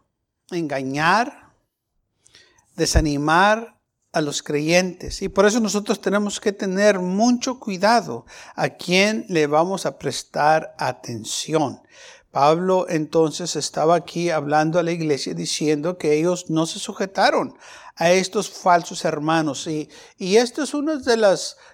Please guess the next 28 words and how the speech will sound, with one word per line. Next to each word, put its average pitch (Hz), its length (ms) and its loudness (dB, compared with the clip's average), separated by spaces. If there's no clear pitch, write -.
cosas 214 440 2
que 175 460 2
los 180 200 -2
falsos 196 360 0
hermanos 180 480 0
buscan, 175 480 -2
que 160 100 -2
la 147 160 2
gente 190 400 -2
se 180 140 -8
sujete 160 540 -2
a 175 40 6
ellos. 185 260 4
Quieren 165 380 -2
autoridad, 151 920 2
quieren 160 300 -4
poder, 160 640 -2
quieren 180 320 -4
reconocimiento, 170 1400 -2
quieren 165 300 0
que 165 120 -2
la 143 160 2
gente 170 440 -2
los 165 200 -4
honre, 170 440 2
que 156 100 -6
son 170 220 -2
algo 170 500 0